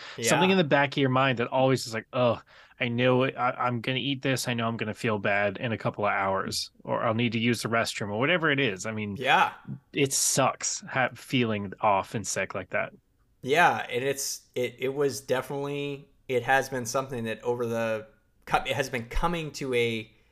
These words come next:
Speaker 2: the forefront, and I don't quite, you know, I'm still kind of trying to understand and, and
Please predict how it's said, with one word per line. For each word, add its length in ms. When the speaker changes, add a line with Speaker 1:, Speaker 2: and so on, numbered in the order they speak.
Speaker 2:
the 100
forefront, 880
and 160
I 100
don't 280
quite, 360
you 120
know, 180
I'm 160
still 420
kind 200
of 140
trying 300
to 60
understand 760
and, 340
and 160